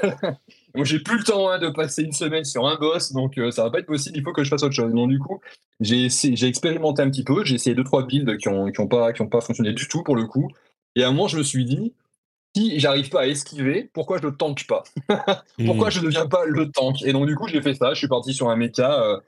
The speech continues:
Speaker 1: avec, euh, bah, des roues, euh, donc il a plus de jambes, hein, c'est des chenilles comme sur un tank, euh, un tank que vous connaîtrez, euh, aujourd'hui, avec deux énormes canons laser,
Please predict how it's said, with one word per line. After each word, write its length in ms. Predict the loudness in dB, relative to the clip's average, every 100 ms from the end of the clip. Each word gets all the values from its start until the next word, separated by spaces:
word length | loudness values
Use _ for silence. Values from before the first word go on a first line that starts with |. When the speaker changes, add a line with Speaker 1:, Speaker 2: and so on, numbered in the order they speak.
| _ -6
Speaker 1:
avec, 280 | -4 -4 -2
euh, 60 | -2
bah, 100 | 0
des 100 | 0
roues, 360 | 0 2 2
euh, 120 | 0
donc 200 | -2 -2
il 40 | 0
a 40 |
plus 140 | 0 0
de 40 |
jambes, 220 | 0 0
hein, 100 | 0
c'est 120 | -2 -2
des 140 | 0
chenilles 320 | 2 2 2
comme 160 | 0 -2
sur 160 | -2 -2
un 60 |
tank, 340 | 0 0 0 -2
euh, 140 | -2
un 120 | -2
tank 240 | 0 -2 -2
que 120 | -2
vous 80 | 0
connaîtrez, 400 | 2 0 0 2
euh, 120 | 2
aujourd'hui, 540 | 2 2 2 2 0 0 -8 -6 0
avec 280 | 2 4
deux 260 | 4 4 4
énormes 260 | 2 2 2
canons 300 | 2 2 2
laser, 440 | 0 2 2 2